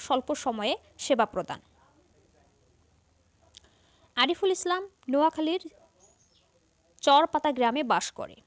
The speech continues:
সে তার গ্রামের ডাকঘর থেকে কোন সুবিধাটি গ্রহণ করতে পারবে? উত্তর হচ্ছে ঘ, ইলেকট্রনিক মানি ট্রান্সফার সিস্টেম। জমি রেকর্ডের অনুলিপি অনলাইনে সংগ্রহ করাকে কি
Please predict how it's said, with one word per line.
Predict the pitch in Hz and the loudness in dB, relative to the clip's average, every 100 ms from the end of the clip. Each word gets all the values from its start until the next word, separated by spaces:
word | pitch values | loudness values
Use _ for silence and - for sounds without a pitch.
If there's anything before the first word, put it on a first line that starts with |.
| _ _ _ _ - | _ _ _ _ -6
সে | 330 349 | -4 0
তার | 359 294 | -2 0
গ্রামের | 294 302 254 233 | -2 0 -2 0
ডাকঘর | 226 247 294 - | -2 -2 -6 -6
থেকে | 240 269 - | -4 -4 -4
কোন | - 320 - | -4 -4 -4
সুবিধাটি | 285 277 247 294 - | -6 -4 -6 -6 -6
গ্রহণ | 247 226 196 | -6 -4 -10
করতে | - - | -12 -10
পারবে? | 117 101 - _ _ _ _ _ _ _ _ | -10 -10 -16 _ _ _ _ _ _ _ _
উত্তর | 254 247 | -6 -4
হচ্ছে | 226 277 226 | -4 -6 -6
ঘ, | 233 330 - 277 | -2 -2 -2 -2
ইলেকট্রনিক | 320 320 320 330 - | -2 0 -2 -2 -4
মানি | 254 262 - | -4 -4 -4
ট্রান্সফার | 247 226 - 277 - | -6 -6 -6 -6 -4
সিস্টেম। | 220 - - - _ - _ _ _ _ _ _ _ _ - _ _ _ _ - _ _ - | -8 -8 -12 -16 _ -20 _ _ _ _ _ _ _ _ -20 _ _ _ _ -20 _ _ -6
জমি | 226 311 370 359 | 0 2 2 2
রেকর্ডের | 359 370 370 370 - 285 | 0 0 0 -2 -2 0
অনুলিপি | 294 311 294 262 381 - | 2 0 -2 -4 -4 -2
অনলাইনে | 294 294 320 311 320 - | -2 0 0 0 -4 -4
সংগ্রহ | 269 262 269 | -4 -4 -4
করাকে | 262 247 294 - | -4 -4 -8 -10
কি | - | -8